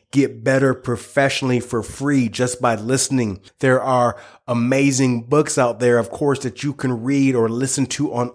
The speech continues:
Audible. Make your car, make your commute, make those headphones you put on your head, make that your classroom where you get better every single day.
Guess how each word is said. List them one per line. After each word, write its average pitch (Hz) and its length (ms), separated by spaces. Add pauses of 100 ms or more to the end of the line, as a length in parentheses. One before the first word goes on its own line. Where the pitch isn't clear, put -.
Audible. 127 640 (240)
Make 127 380
your 131 160
car, 127 560
make 131 320
your 131 120
commute, 123 540 (240)
make 131 240
those 131 180
headphones 131 580
you 117 80
put 131 200
on 123 200
your 117 100
head, 120 200
make 127 320
that 127 220
your 113 120
classroom 127 760
where 120 100
you 123 220
get 123 400
better 127 400 (340)
every 135 300
single 123 420
day. 120 440